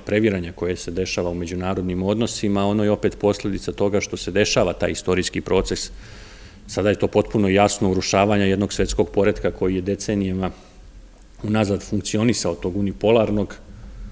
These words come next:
u kom su dominirale Sjedinjene Američke Države, i gradi se jedan novi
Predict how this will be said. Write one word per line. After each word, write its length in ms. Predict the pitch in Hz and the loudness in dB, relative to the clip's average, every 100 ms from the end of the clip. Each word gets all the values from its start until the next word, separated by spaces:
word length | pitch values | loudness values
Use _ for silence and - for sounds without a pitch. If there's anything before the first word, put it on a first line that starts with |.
| - - | -14 -12
u 60 | 98 | -6
kom 200 | 110 98 | -4 -4
su 120 | 98 | -4
dominirale 480 | 98 98 104 107 95 | -4 -2 0 0 -2
Sjedinjene 440 | - 104 110 107 | -2 0 0 0
Američke 360 | 104 95 - 95 | 0 0 -4 -4
Države, 340 | 113 120 127 | -2 4 6
i 40 | |
gradi 280 | - 131 131 | 6 6 4
se 120 | 113 | 6
jedan 120 | 123 120 | 6 8
novi 200 | 117 | 8